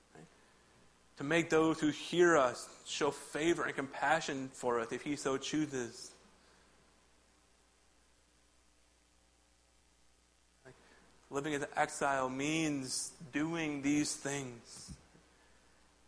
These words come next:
What we'll see is that Daniel and his friends, through these kind of practices, build a, a life for themselves that is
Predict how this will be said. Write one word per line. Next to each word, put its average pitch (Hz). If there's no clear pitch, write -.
What 139
we'll 139
see 160
is 131
that 127
Daniel 147
and 131
his 123
friends, 143
through 165
these 160
kind 160
of 139
practices, -
build 143
a, 131
a 139
life 143
for 147
themselves 127
that 127
is 117